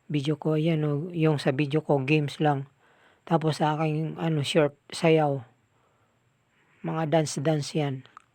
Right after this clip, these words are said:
Ito naman yung kita ko. So, yan, nakita nyo na. Meron akong one hundred point ninety-eight dollars.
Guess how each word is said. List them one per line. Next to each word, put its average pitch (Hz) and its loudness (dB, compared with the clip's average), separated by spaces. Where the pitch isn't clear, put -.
Ito 196 4
naman 190 4
yung 180 0
kita 147 2
ko. 131 2
So, - -6
yan, 165 4
nakita 143 -2
nyo 151 -2
na. 165 2
Meron 160 4
akong 151 2
one 151 2
hundred 151 0
point 147 2
ninety-eight 147 0
dollars. 165 6